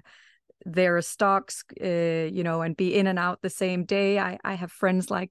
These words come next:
that, and I also admire the way they, uh, they do their trading. It's just not for me. Um,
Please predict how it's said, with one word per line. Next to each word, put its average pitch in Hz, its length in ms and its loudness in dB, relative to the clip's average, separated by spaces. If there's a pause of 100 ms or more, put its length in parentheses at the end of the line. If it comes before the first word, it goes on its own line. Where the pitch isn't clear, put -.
that, 175 380 0
and 165 480 -2
I 175 160 0
also 175 320 2
admire 175 460 0
the 170 100 -4
way 170 240 0
they, 190 420 2 (580)
uh, 180 400 2
they 185 680 -2 (140)
do 190 140 0
their 180 180 2
trading. 208 600 4
It's - 280 0
just 208 280 -4
not 185 180 0
for 180 140 -6
me. 170 440 0 (120)
Um, 165 640 -2